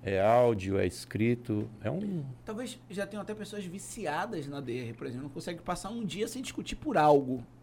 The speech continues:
Speaker 2: né?
Speaker 1: Sim.
Speaker 2: Já tem um vício ali, não sei até que ponto isso mexe com o cérebro, com,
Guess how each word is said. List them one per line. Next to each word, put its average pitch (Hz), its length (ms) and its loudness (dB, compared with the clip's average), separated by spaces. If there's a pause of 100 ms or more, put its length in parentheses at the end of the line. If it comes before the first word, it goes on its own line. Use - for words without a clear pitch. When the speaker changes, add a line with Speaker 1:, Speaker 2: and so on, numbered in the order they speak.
Speaker 2:
né? 139 220 -4
Speaker 1:
Sim. 160 100 4
Speaker 2:
Já 156 220 4
tem 180 140 -8
um 220 160 -4
vício 156 480 -6
ali, 151 160 -2
não 165 100 -4
sei 165 160 -4
até 185 320 -2 (260)
que 160 120 -4
ponto 165 340 -4
isso 160 180 -8
mexe 156 220 -4
com 147 120 -12
o 131 40 -10
cérebro, 135 560 -4
com, 135 260 -8